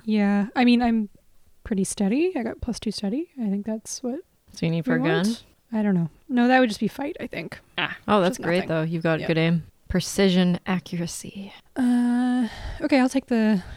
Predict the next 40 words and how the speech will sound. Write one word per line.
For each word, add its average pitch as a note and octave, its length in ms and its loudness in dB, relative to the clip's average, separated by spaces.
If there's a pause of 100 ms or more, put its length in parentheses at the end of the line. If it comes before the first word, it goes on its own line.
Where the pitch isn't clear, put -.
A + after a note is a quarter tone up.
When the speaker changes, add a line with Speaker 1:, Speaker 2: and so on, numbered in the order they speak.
(160)
Speaker 1:
tranquilizer. F#3+ 760 -2
Speaker 3:
I A#3+ 100 6
got, A3 300 8
'cause A3 160 2
I A3+ 140 6
got F#3 120 0
a - 20 -6
machete, - 460 -6
so, - 140 -6
Speaker 1:
Okay. - 80 -4
Speaker 3:
like, F#3 140 0
Speaker 2:
Yeah, F#3 180 -2 (120)
I'll F#3+ 60 -2
just F3 120 -6
have F#3+ 120 -4
the D#3+ 60 -6
little - 160 -2
machete. F3 460 -4 (540)
Speaker 3:
just A3 140 -2
a - 20 4
little B3+ 280 8
one. E4 240 6
Speaker 2:
And G3+ 100 4
just F#3 160 -2
a G3+ 40 2
mini C#3+ 280 -4
one. F3+ 140 2
<laughs> - 20 -2
Speaker 3:
Compact A#3+ 440 10
machete. A3 600 8 (460)
So F#3+ 600 4
I G#3 100 2
guess A3+ 300 4
we're A3 260 6
gonna F#3+ 300 2
look F3 320 0
to - 100 -12
see, F3+ 360 2
like, F#3+ 200 2
it, - 240 2